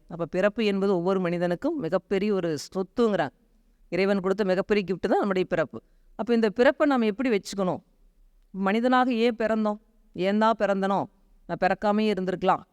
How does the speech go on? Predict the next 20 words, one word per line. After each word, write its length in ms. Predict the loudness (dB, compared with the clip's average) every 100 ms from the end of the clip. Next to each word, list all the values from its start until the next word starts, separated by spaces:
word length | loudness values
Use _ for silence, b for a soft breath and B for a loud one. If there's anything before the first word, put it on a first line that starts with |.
| _ _ _ _ 0
இல்ல 120 | 2
வேற 200 | 4 4
வீட்டுல 280 | 2 0 0
பிறந்திருக்கலாம், 600 | 0 0 -2 2 2 2 -2 _ _ _ _ _ _ _ -20 _
இல்ல 100 | 2
அடுத்த 220 | 2 2 0
பிறவின்றது 580 | 2 0 0 0 0 0
இந்த, 100 | -2
இந்த 200 | -4 -4
ஜென்மமே 400 | -2 -2 0 0 0
ஆகாது, 440 | 0 0 0 0 -4
சொல்லுவோம் 320 | -2 -2 0
இல்லையா 180 | 0 0
நம்மள, 320 | -2 -2 -2
இந்த 160 | -2 -4
பிறவியே 340 | -2 -2 2 2
ஆகாது, 320 | 2 0 0
மானிட 300 | -2 0 -2
பிறப்பே 360 | 0 -2 0 2
ஆகாது, 460 | 2 0 0 0